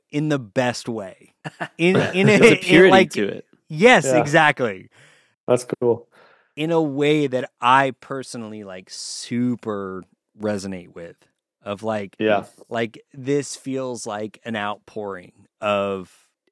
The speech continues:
Speaker 1: expre-, like, like, this is just something that I just have to say.
Speaker 3: And
Speaker 2: Yeah.
Speaker 3: on top of that, there's still some, like, really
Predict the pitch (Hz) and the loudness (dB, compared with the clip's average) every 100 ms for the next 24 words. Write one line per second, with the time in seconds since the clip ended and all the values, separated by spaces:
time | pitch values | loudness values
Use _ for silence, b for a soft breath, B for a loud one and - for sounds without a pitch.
0 | _ - 107 - - 131 131 131 123 131 | _ -10 -10 -8 -8 -8 -4 -6 -6 -8
1 | 120 - 127 123 117 - 127 - 139 123 | -8 -8 -10 -8 -12 -10 -10 -6 -4 -4
2 | 120 123 120 110 110 104 107 - 113 107 | -4 -6 -6 -4 -6 -8 -14 -10 -10 -10
3 | - 110 - 104 95 101 107 _ 160 208 | -12 -16 -12 -14 -14 -20 -20 _ 4 6
4 | 180 120 117 - 113 101 127 165 208 139 | 6 4 0 0 2 2 2 2 4 4
5 | 120 127 - - 165 170 127 110 107 - | 4 0 0 2 2 2 0 0 -2 -4
6 | 101 110 131 107 98 98 98 | -4 0 0 0 -2 -4 -8